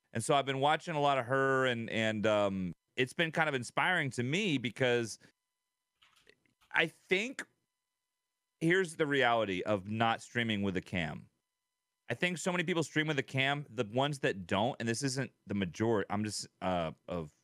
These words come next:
those. There's a lot of great no cam streamers out there, but I think the majority of people who don't stream with a cam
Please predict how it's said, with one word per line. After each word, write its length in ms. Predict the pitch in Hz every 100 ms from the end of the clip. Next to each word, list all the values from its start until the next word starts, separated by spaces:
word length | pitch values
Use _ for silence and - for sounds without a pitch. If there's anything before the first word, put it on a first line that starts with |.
| -
those. 200 | 90 85
There's 180 | 117 127
a 40 |
lot 120 | 135 117
of 100 | 90
great 240 | 120 117
no 180 | 104 104
cam 260 | - 98
streamers 380 | 87 107 87 80
out 220 | 82 82
there, 200 | - 69 _ _ _ _ _ _ _
but 80 | 127
I 60 | 151
think 100 | 170
the 80 | 156
majority 400 | 127 120 156 160
of 60 |
people 180 | 156 143
who 140 | 127
don't 260 | 107 107 127
stream 260 | - 147 147
with 120 | 143
a 40 |
cam 460 | 143 151 151 156